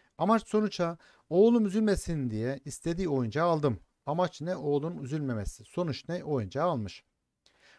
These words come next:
Koşul sonuç ise yorulursan söyle valizi biraz da ben taşıyayım. Koşul ne? Yorulmak. Sonuç ne olacak? Valizi ben taşıyacağım. Sizler bunu değiştirebilirsiniz. Altı ve yedi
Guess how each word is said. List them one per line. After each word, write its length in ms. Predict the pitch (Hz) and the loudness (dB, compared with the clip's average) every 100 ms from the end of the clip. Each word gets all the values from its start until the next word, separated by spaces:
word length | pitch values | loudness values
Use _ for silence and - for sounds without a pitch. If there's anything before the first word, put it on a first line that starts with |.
| _ | _
Koşul 360 | - 156 - 240 | -4 0 2 0
sonuç 400 | - 151 180 - | 0 -4 -4 -6
ise 340 | - 131 160 - - _ | -2 -2 -2 -10 -20 _
yorulursan 760 | 117 143 190 226 - 135 123 113 _ | 2 4 6 4 0 -2 -2 -4 _
söyle 440 | - 180 156 110 | -2 0 2 0
valizi 360 | 143 139 127 139 | 0 -2 -4 -4
biraz 240 | 123 107 | -2 -2
da 80 | 160 | -2
ben 140 | 156 | -2
taşıyayım. 580 | 127 120 - 113 101 87 - | -2 -4 -4 -4 -4 -6 -6
Koşul 340 | 156 139 196 | -4 -2 -2
ne? 140 | 143 185 | 0 0
Yorulmak. 600 | 151 139 135 123 - _ _ _ | 2 2 2 0 -2 _ _ _
Sonuç 420 | - 156 160 - | -8 -4 -4 -4
ne 60 | 110 | -4
olacak? 360 | 107 185 - | -2 -2 -2
Valizi 360 | 123 107 107 151 | -2 -2 -4 -2
ben 140 | 127 | -2
taşıyacağım. 600 | 104 92 - 95 95 92 - _ _ _ _ | -4 -10 -10 -12 -10 -14 -16 _ _ _ _
Sizler 380 | 208 143 127 | -6 -4 -4
bunu 200 | 156 139 | -4 -4
değiştirebilirsiniz. 920 | 147 127 - 147 131 113 - 107 123 - _ _ _ _ _ _ _ _ _ _ _ _ _ _ _ _ - | -2 -2 -2 -2 -2 -4 -6 -8 -8 -12 _ _ _ _ _ _ _ _ _ _ _ _ _ _ _ _ 0
Altı 300 | 190 202 202 | 0 2 4
ve 80 | |
yedi 400 | 214 208 156 185 | 6 6 4 0